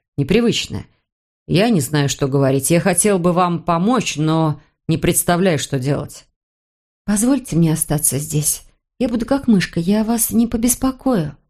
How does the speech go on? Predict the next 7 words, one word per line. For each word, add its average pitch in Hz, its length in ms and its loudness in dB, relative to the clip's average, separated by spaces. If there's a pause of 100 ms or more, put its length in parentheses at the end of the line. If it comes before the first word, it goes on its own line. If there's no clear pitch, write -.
(680)
«Вы 147 220 2
действительно 147 840 2
верите 156 420 2
во 139 120 0
все, 160 200 -2
что 160 200 -4
рассказали?» 160 760 -2